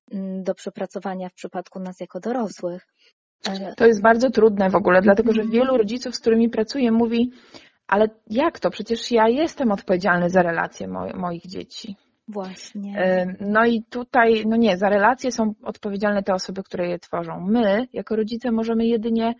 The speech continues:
Speaker 2: swoimi działaniami pomagać dzieciom w budowaniu tych relacji, wspierać je, ale nie jesteśmy za samą tą relację odpowiedzialni.
Speaker 1: No to,
Speaker 2: E, nie,
Speaker 1: mhm.
Speaker 2: nie mamy takiej mocy.
Speaker 1: Mhm. No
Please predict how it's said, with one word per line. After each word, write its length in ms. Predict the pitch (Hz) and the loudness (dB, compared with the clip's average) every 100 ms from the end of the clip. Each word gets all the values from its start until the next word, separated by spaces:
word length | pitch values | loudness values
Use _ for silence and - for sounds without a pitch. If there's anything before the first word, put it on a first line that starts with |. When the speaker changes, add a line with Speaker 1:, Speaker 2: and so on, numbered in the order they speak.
| _ _ _ | _ _ _
Speaker 2:
swoimi 380 | - 214 240 | -2 2 2
działaniami 640 | 233 226 214 208 202 202 220 _ _ _ | 4 2 2 0 -2 -4 -8 _ _ _
pomagać 640 | - 196 202 226 262 220 180 | -6 -2 2 2 4 0 0
dzieciom 580 | 180 190 180 196 190 190 | -6 -8 -6 -4 -6 -8
w 100 | - | -8
budowaniu 500 | 190 185 185 185 196 | -4 -2 -2 -2 -6
tych 200 | 190 - | -10 -6
relacji, 560 | 202 196 196 - - - _ | -2 0 -2 -8 -18 -20 _
wspierać 680 | - - - 240 233 196 - | -20 -14 0 2 4 2 -2
je, 180 | 220 - - _ _ _ _ | -10 -10 -12 _ _ _ _
ale 240 | - 202 | -2 0
nie 120 | 208 220 | 2 2
jesteśmy 420 | 220 247 247 220 | 2 -2 -2 -2
za 100 | 202 | -4
samą 360 | - 226 202 | -2 0 0
tą 160 | 208 190 | -2 -2
relację 440 | 185 185 185 - | -2 -2 -4 -6
odpowiedzialni. 800 | 196 - - 190 143 92 185 208 - _ _ - _ - | -8 -8 -8 -8 -6 -6 -6 -12 -16 _ _ -20 _ 0
Speaker 1:
No 80 | 190 185 | 2 4
to, 60 | |
Speaker 2:
E, 140 | 190 202 | 2 0
nie, 80 | 214 | 0
Speaker 1:
mhm. 380 | 214 247 254 349 - | 0 -2 -6 -10 -6
Speaker 2:
nie 200 | 226 220 | -2 0
mamy 280 | 208 196 185 | 2 2 0
takiej 300 | - - 175 | -2 -2 -2
mocy. 440 | 175 202 - 226 | 0 -4 -8 -2
Speaker 1:
Mhm. 680 | 196 294 294 294 311 294 302 466 - - - | 0 2 2 2 2 0 -2 -6 -14 -16 -2
No 160 | 254 | 2